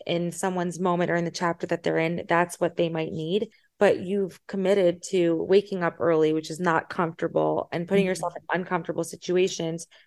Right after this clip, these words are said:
Speaker 1: to really make yourself feel better without just putting a Band-Aid or masking the symptoms or the emotions that you're feeling.
Speaker 2: Yeah. And I think the practice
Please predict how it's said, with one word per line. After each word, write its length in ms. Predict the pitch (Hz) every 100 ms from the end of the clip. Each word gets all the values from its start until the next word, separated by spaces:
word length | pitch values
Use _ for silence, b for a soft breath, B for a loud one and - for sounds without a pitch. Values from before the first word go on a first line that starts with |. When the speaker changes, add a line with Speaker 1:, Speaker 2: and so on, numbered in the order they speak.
| b
Speaker 1:
to 100 | -
really 160 | 202 190
make 180 | 185 180
yourself 360 | 185 185 165
feel 200 | - 170
better 360 | 160 165 165 156
without 360 | 165 160 160
just 200 | - 151
putting 420 | - 160 156 156 151 _ -
a 60 |
Band-Aid 360 | 185 202 190 160
or 80 | 160
masking 480 | 170 170 - 170
the 60 | 165
symptoms 460 | - 175 156 165 156
or 60 |
the 80 | 160
emotions 480 | 160 156 156 160 147
that 80 | 156
you're 140 | 156
feeling. 580 | 151 165 160 - - 180 _
Speaker 2:
Yeah. 400 | 185 180 175 170 175 - B B B -
And 120 | 208
I 120 | 202
think 240 | 202 208 202
the 80 |
practice 760 | 196 185 180 - 180 175 -